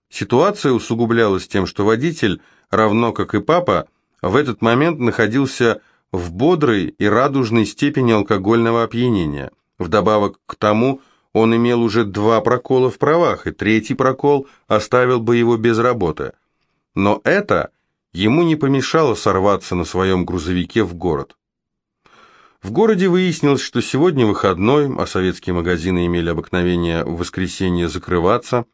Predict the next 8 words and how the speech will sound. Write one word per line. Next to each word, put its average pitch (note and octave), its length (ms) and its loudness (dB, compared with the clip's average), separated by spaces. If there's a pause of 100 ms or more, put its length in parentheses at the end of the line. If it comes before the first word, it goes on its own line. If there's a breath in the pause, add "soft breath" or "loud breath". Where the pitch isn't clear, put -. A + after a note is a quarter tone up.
(540)
Друг B2 400 0
проявил A#2+ 560 2
до G2 220 -4
сих - 280 -4
пор C#3 340 2
скрытые A#2 500 0
способности G#2 760 -2
детектива F#2+ 800 -2